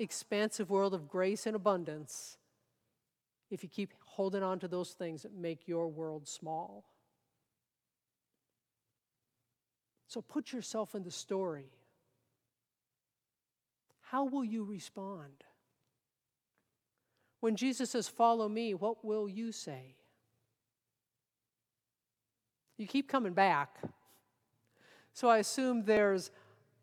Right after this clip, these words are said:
a part of you that wants to reach for that vision and, and wants to live more expansively.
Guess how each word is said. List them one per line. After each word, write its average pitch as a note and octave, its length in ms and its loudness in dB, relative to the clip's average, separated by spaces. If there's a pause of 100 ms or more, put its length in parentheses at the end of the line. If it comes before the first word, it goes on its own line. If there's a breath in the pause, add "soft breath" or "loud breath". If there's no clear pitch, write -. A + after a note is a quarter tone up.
(160)
a A#3 80 2
part B3 340 6
of F#3+ 120 0
you G3+ 120 2
that G#3+ 160 4
wants A#3 420 6
to G#3 100 -4
reach F#3+ 220 -2
for G#3+ 120 0
that F#3+ 200 0
vision F#3+ 360 0
and, G3 140 -2
and G3 320 -4
wants A3+ 580 2 (1080 soft breath)
to G#3 100 -4
live G3+ 280 4
more F#3 220 0
expansively. D#3+ 1160 -4